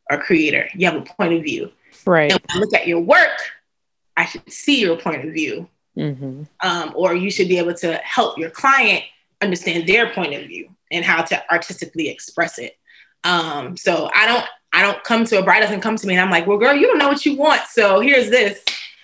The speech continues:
Speaker 1: Like, no, my job is to hear what, you know, you're thinking, hear about your life, hear about what you do your day to day, hear about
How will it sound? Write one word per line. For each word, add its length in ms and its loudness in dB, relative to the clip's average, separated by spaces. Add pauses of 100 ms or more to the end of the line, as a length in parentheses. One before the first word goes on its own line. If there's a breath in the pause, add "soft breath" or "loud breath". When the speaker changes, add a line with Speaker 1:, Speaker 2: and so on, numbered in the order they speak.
(220 loud breath)
Speaker 1:
Like, 160 2
no, 380 2
my 180 2
job 320 4
is 260 2
to 300 2 (240 loud breath)
hear 680 2 (460)
what, 260 2 (300)
you 120 4
know, 320 4
you're 240 0
thinking, 500 -2
hear 220 2
about 280 0
your 100 2
life, 320 0
hear 120 2
about 300 0
what 120 -8
you 60 -8
do 100 -6
your 180 -2
day 140 -4
to 80 -4
day, 200 0
hear 220 2
about 260 2